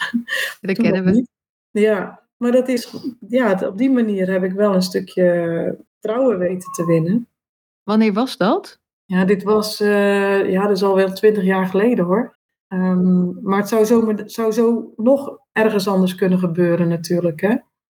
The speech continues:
Speaker 1: Je komt gewoon altijd i-, in situaties bij bedrijven waarbij jij iets belangrijker vindt als adviseur dan dat het bedrijf dat vindt.
Speaker 2: Ja.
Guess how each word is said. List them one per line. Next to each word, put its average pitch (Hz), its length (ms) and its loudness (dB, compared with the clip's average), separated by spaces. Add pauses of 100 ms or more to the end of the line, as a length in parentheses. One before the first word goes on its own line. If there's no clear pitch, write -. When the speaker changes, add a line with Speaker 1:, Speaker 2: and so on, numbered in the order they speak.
(340)
Speaker 1:
Je 214 140 -4
komt 269 280 0
gewoon 208 260 -4
altijd 247 420 0
i-, 220 200 0
in 214 140 0
situaties 214 1000 -2 (200)
bij 208 220 0
bedrijven 208 640 0
waarbij 196 680 0
jij 233 380 0
iets 202 240 -4
belangrijker 214 680 0
vindt 185 320 2
als 190 180 -6
adviseur 196 720 0
dan 214 180 0
dat 220 160 2
het 185 140 -2
bedrijf 240 400 0
dat 208 260 -2
vindt. 180 340 -2
Speaker 2:
Ja. 196 200 -4